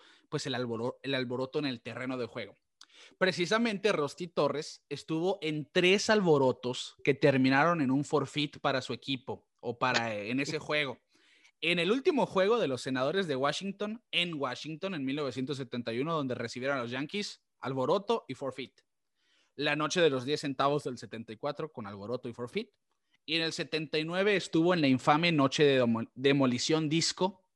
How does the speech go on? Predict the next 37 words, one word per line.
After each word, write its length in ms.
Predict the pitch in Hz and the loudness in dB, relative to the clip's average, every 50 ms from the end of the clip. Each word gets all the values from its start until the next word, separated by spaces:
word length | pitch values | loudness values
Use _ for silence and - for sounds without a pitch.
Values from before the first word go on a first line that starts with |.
| _ - | _ 0
en 120 | 143 143 | 2 4
el 160 | 139 131 135 | 4 2 2
Comiskey 460 | - - 139 135 147 151 - - 160 | 2 2 4 4 4 0 -2 -6 -10
Park 380 | 147 _ 147 135 143 139 - - | -2 _ 4 4 4 2 0 -6
de 140 | _ 156 143 | _ -6 -6
los 100 | 127 127 | -4 -4
Chicago 300 | - - 113 - 131 131 | -6 -8 -2 0 2 2
White 260 | 131 127 127 127 127 | 4 2 0 -2 -2
Sox, 320 | - 165 165 160 - - _ _ _ _ | 0 -2 -2 -2 -4 -14 _ _ _ _
con 160 | - 151 135 | -6 -4 -2
alboroto 580 | 123 120 113 117 123 147 156 151 - 180 185 180 - - - - - - _ | -2 -2 -2 0 0 0 0 2 0 -2 -2 -6 -12 -20 -20 -20 -20 -20 _
y 100 | - 135 | -6 -4
forfeit. 540 | 131 - 147 147 143 - - 123 - _ - _ - - - - _ _ _ | 0 4 4 4 4 2 -2 -2 -2 _ -20 _ -20 -20 -20 -20 _ _ _
Así 260 | - 135 120 151 147 | -8 -6 -4 -4 -4
que 160 | - 147 139 | -2 -2 4
yo 140 | 135 156 175 | 4 4 6
no 100 | 208 208 | 6 2
sé 220 | 190 - 196 190 | 2 2 2 2
qué 120 | 185 202 196 | 4 2 2
signifique 800 | 190 190 185 170 147 131 - - 151 147 - - 190 208 214 - - | 2 2 0 0 -2 -2 -2 -6 -8 -6 -2 -2 -2 -2 -2 -6 -6
que 100 | 151 139 | -6 0
Rusty 340 | 135 143 143 143 - 170 | 2 2 2 2 -2 -8
Torres 300 | 165 - 151 147 165 156 | -2 -2 0 0 0 -2
estuvo 320 | 143 123 - - 131 135 139 | -2 -6 -6 -6 -4 -2 -2
en 60 | 131 | -4
las 200 | 120 110 - - | -4 -6 -10 -10
tres, 400 | - 135 135 156 185 - - _ _ _ _ _ | -8 -4 -4 -4 -4 -6 -10 _ _ _ _ _
pero 200 | 165 151 156 143 | -2 -2 -2 -2
<laughs> 60 | - | -6
estuvo 420 | - - _ 180 170 180 196 196 | -10 -10 _ -2 0 2 4 4
en 80 | 208 190 | 4 2
las 240 | 147 135 - - _ | 0 -2 -4 -6 _
tres 280 | 147 143 143 160 165 180 | -4 -2 -2 -2 -2 -2
al 100 | 165 147 | -4 -4
final 380 | - - 180 165 - 196 185 147 | -6 -8 -10 -6 -6 -6 -4 -4
del 200 | 185 170 160 151 | -4 -4 -4 -6
día. 320 | 156 156 175 190 208 202 | -6 -6 -6 -6 -8 -8